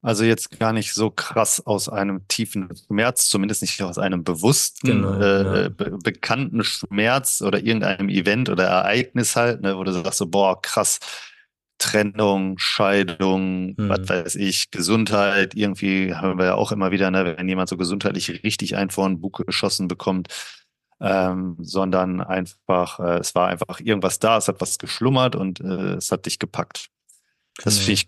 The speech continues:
Speaker 1: cool. Ge-, äh, erläuter doch mal ganz kurz bitte,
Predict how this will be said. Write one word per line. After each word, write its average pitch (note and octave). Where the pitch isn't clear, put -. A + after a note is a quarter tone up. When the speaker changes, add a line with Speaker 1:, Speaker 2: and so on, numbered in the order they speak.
Speaker 1:
cool. G2
Ge-, G#2
äh, G#2
erläuter G#2+
doch G#2+
mal G#2
ganz A2
kurz -
bitte, A2+